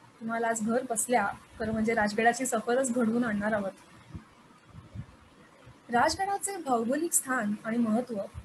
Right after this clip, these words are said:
त्यावर जायच्या विविध वाटा, गडाचा विविध कालखंडातील इतिहास, गडावरच्या वास्तू आणि त्यांचे संदर्भ, गडाच्या संरक्षण व्यवस्था आणि अनोखी दुर्ग बांधणी,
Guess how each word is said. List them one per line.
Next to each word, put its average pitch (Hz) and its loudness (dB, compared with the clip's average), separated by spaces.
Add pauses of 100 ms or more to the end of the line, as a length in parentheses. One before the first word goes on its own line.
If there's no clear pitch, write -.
(800)
त्यावर 240 2
जायच्या 294 4
विविध 262 0
वाटा, 240 2 (920)
गडाचा 302 4 (240)
विविध 240 0
कालखंडातील 277 0
इतिहास, 233 -4 (920)
गडावरच्या 320 4
वास्तू 247 0 (140)
आणि 220 2
त्यांचे 254 0
संदर्भ, 220 2 (1080)
गडाच्या 320 2
संरक्षण 302 0
व्यवस्था 285 0 (220)
आणि 240 0
अनोखी 240 -4
दुर्ग 226 0
बांधणी, 240 0